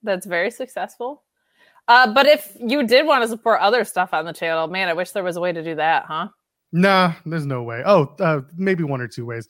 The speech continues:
Speaker 2: Leave a thumbs up on this video. How about we start there, okay? We'll give you the freemium version, okay? Thumbs up, that's free ninety-nine. The subscribing to the channel here on Fightful Overbooked, that's free as well. Tell your friends about this. Share the link. Do the whole thing. Nobody's watching football.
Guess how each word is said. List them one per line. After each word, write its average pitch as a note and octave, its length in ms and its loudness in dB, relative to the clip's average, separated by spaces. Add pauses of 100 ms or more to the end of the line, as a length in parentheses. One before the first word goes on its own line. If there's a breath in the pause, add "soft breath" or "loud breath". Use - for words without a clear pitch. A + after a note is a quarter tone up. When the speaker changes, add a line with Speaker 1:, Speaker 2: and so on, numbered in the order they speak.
(360 soft breath)
Speaker 2:
Leave D3+ 120 -6
a - 20 -8
thumbs D3 240 0
up C#3 140 -2
on B2 80 -4
this A2 100 -10
video. A#2 300 -6
How C3+ 80 -2
about C#3+ 180 0
we C3+ 60 -4
start C3 260 -4
there, B2 160 -4
okay? C3 280 -2
We'll D3 200 2
give D#3+ 180 -2
you E3+ 100 4
the C#3+ 100 0
freemium C#3 720 0 (380)
version, B2 380 -2
okay? C3+ 380 -4 (400 soft breath)
Thumbs F#3 240 4
up, B2 260 0
that's C#3+ 200 -4
free F3 180 -2
ninety-nine. C3 520 -2 (140)
The C#3+ 80 -4
subscribing G3 520 0
to D#3+ 40 -6
the C#3+ 80 -4
channel C3+ 400 -2 (380)
here D3+ 120 0
on C#3 60 2
Fightful D#3+ 340 0
Overbooked, C#3 380 -4
that's D3+ 160 -4
free D3+ 240 -2
as B2+ 140 -4
well. B2 180 -4
Tell C#3+ 160 -6
your C3+ 80 -4
friends E3+ 260 2
about C#3+ 180 2
this. C3 220 -4 (440 soft breath)
Share F#3 180 2
the D#3+ 80 2
link. D3 380 -2 (160)
Do D3+ 80 0
the C#3 100 0
whole D3+ 140 4
thing. C3 320 -4
Nobody's D#3+ 260 -2
watching E3+ 240 0
football. D3+ 600 0